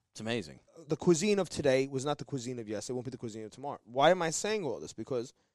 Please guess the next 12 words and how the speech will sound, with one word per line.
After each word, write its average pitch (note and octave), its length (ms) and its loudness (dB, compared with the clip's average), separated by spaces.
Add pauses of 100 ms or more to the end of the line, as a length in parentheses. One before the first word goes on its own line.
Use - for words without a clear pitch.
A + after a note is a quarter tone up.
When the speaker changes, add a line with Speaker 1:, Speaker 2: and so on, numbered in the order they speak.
(360)
Speaker 2:
Italian-American E3 760 0
cuisine A2 440 -6
is A2+ 200 -4
a A2+ 160 2
Creole C#3+ 720 0 (220)
cuisine G#2 460 -8
Speaker 1:
Yep. G#2 100 -6
Speaker 2:
of D3+ 60 -4
Italy, F#3+ 360 2 (180)
Speaker 1:
Yeah. G2+ 80 -8
Speaker 2:
right? A#2+ 140 -4 (500)
So D3+ 340 2